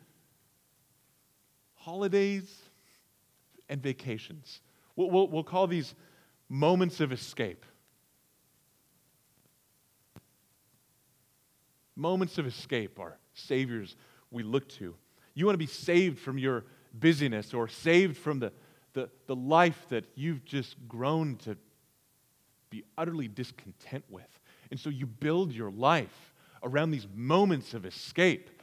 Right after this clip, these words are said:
waiting for the next big holiday, waiting for the next vacation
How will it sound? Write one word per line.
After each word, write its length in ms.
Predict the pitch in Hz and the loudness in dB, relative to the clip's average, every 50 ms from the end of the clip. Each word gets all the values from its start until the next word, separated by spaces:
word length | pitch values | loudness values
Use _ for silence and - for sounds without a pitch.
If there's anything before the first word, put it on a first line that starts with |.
| - - - _ _ | -20 -20 -20 _ _
waiting 540 | - 131 151 196 214 233 254 247 226 185 139 | -6 4 10 12 12 12 12 10 8 6 4
for 160 | - - 151 | 0 -2 0
the 120 | 135 143 | 0 0
next 500 | 139 151 175 190 196 190 - - - 139 | 4 6 8 8 8 6 2 -6 -10 -2
big 160 | 123 170 170 139 | 0 2 2 2
holiday, 440 | 127 127 160 175 180 156 131 131 | 2 4 4 6 6 6 4 2
waiting 460 | 127 131 147 185 208 247 269 269 247 165 | 0 4 10 12 12 12 10 8 4 2
for 100 | 151 165 | 0 0
the 100 | 165 165 | 2 4
next 220 | 180 180 175 - | 4 4 2 0
vacation 640 | - 160 139 - 160 185 202 175 - - 147 131 | -2 -4 -4 0 0 0 0 0 -2 -6 -6 -6